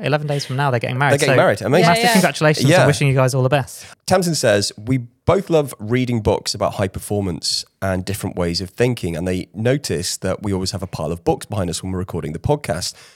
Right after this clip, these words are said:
Speaker 2: Do you have any favourite books about running? And which one would you recommend all runners should read?"
Speaker 3: I've got one that isn't actually behind us, but it's on my bookshelf at home.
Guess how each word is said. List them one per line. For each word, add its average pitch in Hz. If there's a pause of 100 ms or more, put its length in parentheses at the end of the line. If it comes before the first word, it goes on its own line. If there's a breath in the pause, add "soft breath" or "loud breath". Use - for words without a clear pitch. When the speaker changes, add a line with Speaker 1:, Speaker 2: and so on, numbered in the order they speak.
(260 loud breath)
Speaker 2:
Do 160
you 196
have 139
any 127
favourite 104
books -
about 90
running? 90 (340 soft breath)
And 101
which 170
one 110
would 104
you 104
recommend 98 (240)
all 131
runners 87
should -
read?" 71 (500)
Speaker 3:
I've 247
got 262
one 208 (100)
that -
isn't 240
actually 220
behind 214
us, 180
but 180
it's -
on 202
my 202
bookshelf 190
at 180
home. 180